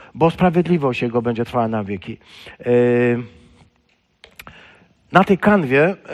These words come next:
e, Paweł sformułował taką zasadę, która jest troszkę wzięta ze Starego, ale bez wątpienia tutaj bibliści mówią, e, to jest zupełnie, e, jego, e, myśl.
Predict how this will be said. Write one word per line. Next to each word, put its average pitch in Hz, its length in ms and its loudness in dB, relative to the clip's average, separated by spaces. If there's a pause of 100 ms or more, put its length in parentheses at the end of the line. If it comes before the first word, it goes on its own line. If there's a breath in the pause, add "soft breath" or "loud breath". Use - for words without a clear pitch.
(240)
e, 131 40 -4
Paweł 185 380 0
sformułował 170 540 0
taką 156 440 0
zasadę, 139 520 0
która 135 560 2
jest 190 340 0
troszkę 214 420 0
wzięta 185 340 2
ze 175 120 0
Starego, 170 500 2
ale 156 200 4 (320 loud breath)
bez 160 140 0
wątpienia 143 500 0 (340 loud breath)
tutaj 139 480 0
bibliści 131 680 -8
mówią, 131 440 -2
e, 127 200 -2
to 147 120 -4
jest 135 200 -2
zupełnie, 127 580 0
e, 123 160 -2
jego, 123 520 0 (380)
e, 104 40 -4
myśl. 113 440 -6